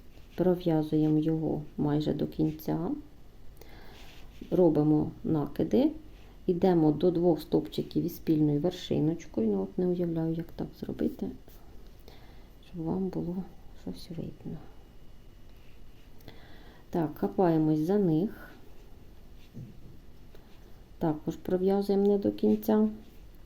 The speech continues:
Те саме робимо з наступними стовпчиками. Пров'язуємо не до кінця. І з останнім стовпчиком, він у нас одиночний, та робимо те самісіньке.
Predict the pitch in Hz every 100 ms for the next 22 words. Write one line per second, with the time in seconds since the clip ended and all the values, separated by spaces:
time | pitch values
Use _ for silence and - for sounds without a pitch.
0 | - - - - - - 208 220 - 196
1 | 180 160 175 156 156 151 151 170 220 -
2 | 165 151 170 170 185 - 208 214 - 233
3 | - 226 226 226 - - - - - 226
4 | 233 202 - - - - - - - -
5 | 202 190 190 185 185 185 190 190 190 190
6 | 185 - 185 180 - 185 185 - - -
7 | - - - 254 226 190 - 175 170 160
8 | 160 - 226 240 - 214 196 170 165 165
9 | - 160 160 170 226 233 208 202 175 180
10 | 180 180 160 156 180 180 165 147 147 -
11 | 156 - 165